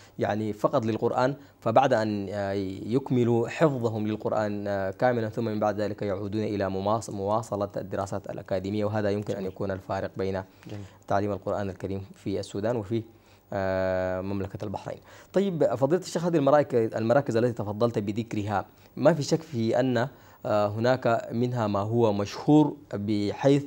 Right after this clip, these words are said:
Speaker 1: يعني يستطيع الإنسان أن يذكره. هل لك أن تذكر لنا أسماء معينة،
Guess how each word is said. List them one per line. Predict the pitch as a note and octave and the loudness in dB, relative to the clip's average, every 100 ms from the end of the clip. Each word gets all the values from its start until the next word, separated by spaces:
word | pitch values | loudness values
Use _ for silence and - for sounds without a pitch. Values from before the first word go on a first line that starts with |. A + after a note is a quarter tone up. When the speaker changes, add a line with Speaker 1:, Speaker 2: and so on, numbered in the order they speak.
| - - - - | -6 -20 -18 -8
Speaker 1:
يعني | A2+ A2 G#2+ A2 G#2+ A2 G#2 G#2 | -4 0 0 0 0 -2 0 -2
يستطيع | - A#2 C3+ | -2 2 4
الإنسان | A#2 A#2 A#2+ A#2 | 4 2 0 0
أن | G#2+ G#2 G2 | 0 -2 0
يذكره. | G2+ G2 G2+ G#2 A#2 G#2 G#2 | 0 0 -2 -2 0 0 2
هل | D3+ D#3+ | 4 6
لك | D3 | 6
أن | B2+ A#2 A2 | 2 2 -4
تذكر | C3+ - A2 A2 | -4 -2 0 2
لنا | A#2 G#2 | 0 -2
أسماء | - B2 A2+ | -2 0 0
معينة، | G#2 G2+ A2 G2 | 0 0 2 2